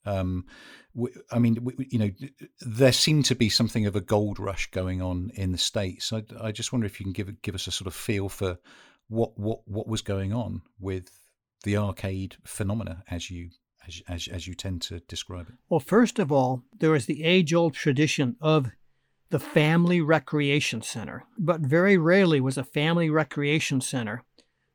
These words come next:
Speaker 2: a true family recreation center. It was usually a hangout for kind of the rougher elements.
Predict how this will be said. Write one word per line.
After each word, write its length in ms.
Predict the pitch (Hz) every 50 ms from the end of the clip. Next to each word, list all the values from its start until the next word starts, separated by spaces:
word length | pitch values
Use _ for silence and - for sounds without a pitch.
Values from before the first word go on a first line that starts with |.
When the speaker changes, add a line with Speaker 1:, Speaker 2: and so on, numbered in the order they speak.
| -
Speaker 2:
a 80 | 156 135
true 460 | - - - - 196 202 180 151 135
family 460 | - - - 156 156 156 156 156 143
recreation 580 | 135 139 135 - - 175 160 151 - - 147 127
center. 360 | - - 127 110 107 117 - _ _ _ _ _ _ _ _ -
It 60 | 165
was 180 | 160 147 - 160
usually 340 | 190 190 160 196 190 170
a 40 | 160
hangout 560 | 131 113 151 180 190 180 156 135 120 - - _ _ _ _ _ _ _
for 80 | - 147
kind 280 | - - 165 170 165
of 80 | 160 139
the 80 | 151 131
rougher 320 | 135 147 147 - - 135
elements. 560 | 131 156 151 151 135 120 110 - - - -